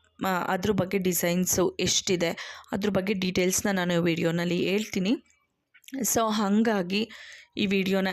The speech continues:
ಎಲ್ಲೂ ಸ್ಕಿಪ್ ಮಾಡದೆ ಕೊನೆಯ ತನಕ ವಿಡಿಯೋನ ನೋಡಿ. ತುಂಬ ಒಳ್ಳೆ, ಒಳ್ಳೆ, ಒಳ್ಳೆ ಕಲೆಕ್ಷನ್ಸ್ ಇದೆ. ನಿಮಗೆ ನಿಜವಾಗ್ಲೂ ಶಾಕ್ ಆಗ್ಬೋದು,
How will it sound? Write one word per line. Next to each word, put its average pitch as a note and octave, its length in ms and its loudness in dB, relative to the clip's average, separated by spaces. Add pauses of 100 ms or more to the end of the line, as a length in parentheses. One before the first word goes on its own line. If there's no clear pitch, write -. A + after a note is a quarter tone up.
ಎಲ್ಲೂ G#3 200 4
ಸ್ಕಿಪ್ - 360 -2
ಮಾಡದೆ F3+ 320 0
ಕೊನೆಯ F#3+ 380 2
ತನಕ F#3+ 280 -2
ವಿಡಿಯೋನ E3+ 460 0
ನೋಡಿ. E3+ 280 0
ತುಂಬ A3 440 2
ಒಳ್ಳೆ, G3 460 4
ಒಳ್ಳೆ, F#3 320 2
ಒಳ್ಳೆ F3+ 320 2
ಕಲೆಕ್ಷನ್ಸ್ F3 640 -2
ಇದೆ. F3 520 -4 (340)
ನಿಮಗೆ A3+ 260 2
ನಿಜವಾಗ್ಲೂ A3 560 0
ಶಾಕ್ F#3+ 380 0
ಆಗ್ಬೋದು, F3+ 600 0